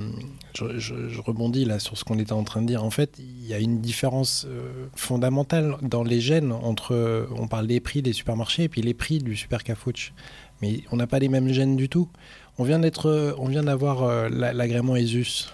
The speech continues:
esus, c'est, c'est intéressant et important, mais tout est là, en fait. Nous, on est une entreprise solidaire d'utilité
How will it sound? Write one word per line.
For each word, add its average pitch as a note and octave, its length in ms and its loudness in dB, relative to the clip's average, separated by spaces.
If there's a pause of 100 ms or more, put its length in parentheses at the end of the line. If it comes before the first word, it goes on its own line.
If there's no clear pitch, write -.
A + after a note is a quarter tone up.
esus, B2+ 360 0
c'est, B2 320 -2 (120)
c'est - 160 -8 (200)
intéressant C3 560 2
et C3 60 4
important, G3 500 2
mais C3 200 2
tout - 280 -2
est - 20 6
là, E3 140 2
en C3 80 0
fait. A2 260 -6
Nous, D3+ 100 2
on D#3 140 4
est A#2+ 60 4
une A#2+ 100 4
entreprise B2+ 540 0
solidaire D#3 840 2 (520)
d'utilité C#3 720 0